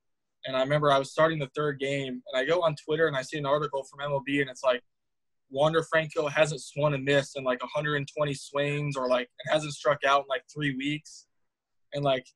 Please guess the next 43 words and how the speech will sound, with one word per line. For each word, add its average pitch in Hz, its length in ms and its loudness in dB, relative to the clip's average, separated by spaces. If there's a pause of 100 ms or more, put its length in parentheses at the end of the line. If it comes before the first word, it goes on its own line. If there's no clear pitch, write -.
(160)
my 147 140 4
personality 165 760 2
is, 151 160 -2
like, 131 160 -2
I 135 80 -2
literally 160 340 -2
said, 151 400 2
like, 131 160 -2
"That's 139 260 -4
not, 135 160 -4
like, 131 140 -4
that's 135 240 -4
done. 127 300 -2 (120)
Like, 127 180 -4
this 143 220 -8
is 131 100 -20
not, 131 380 0 (560)
like, 131 120 -2
I'm 143 160 2
o-, 139 180 6
like, 127 200 -2
that's 139 200 -2
not 139 220 -4
happening." 147 580 -4 (680)
Um, 123 640 -2 (320)
and 135 100 -4
I 135 120 2
ended 147 160 0
up, 139 260 2
was 135 160 -10
fortunate 151 320 0
enough 139 220 2
to 143 80 -4
get 143 100 4
him 139 80 2
to 131 60 -4
swing 139 260 -6
and 131 80 -6
miss 135 280 0
and, 131 100 -8
like, 123 240 0
strike 131 340 0
out. 127 380 6